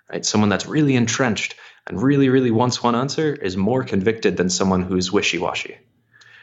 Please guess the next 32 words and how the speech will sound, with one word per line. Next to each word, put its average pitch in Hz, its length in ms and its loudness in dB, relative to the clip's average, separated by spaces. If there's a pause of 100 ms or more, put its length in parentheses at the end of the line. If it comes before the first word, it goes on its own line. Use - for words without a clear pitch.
(200)
So 95 300 4
we 95 240 2
have 110 100 0
some 123 180 2
algorithms 120 640 0
that 95 260 -2
measure 101 260 2
conviction 98 380 -2
in 95 60 2
that 127 160 2
way. 127 280 0 (460)
Um, 95 480 0 (280)
another 110 380 4
one 98 340 0
is 95 320 0
that 92 320 0
you 92 400 0 (140)
really 135 240 4
have 110 160 0
to 107 100 0
be 98 120 0
close - 440 0
to - 100 -6
this 90 160 -4
puck - 320 -4
with 90 120 -4
your 92 80 4
magnet. 90 340 -2
The - 80 -4
closer 120 400 0
your 101 100 4
magnet, 101 540 -2